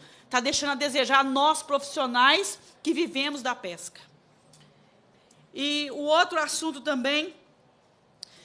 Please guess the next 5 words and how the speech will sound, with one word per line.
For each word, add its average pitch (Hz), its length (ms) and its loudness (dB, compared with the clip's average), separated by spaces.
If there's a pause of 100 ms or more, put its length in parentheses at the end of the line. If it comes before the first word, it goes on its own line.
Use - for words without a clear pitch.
(160)
é 262 160 0
sobre 294 800 2 (180)
o 285 80 -10
seguro 311 400 -2
defeso. 277 680 2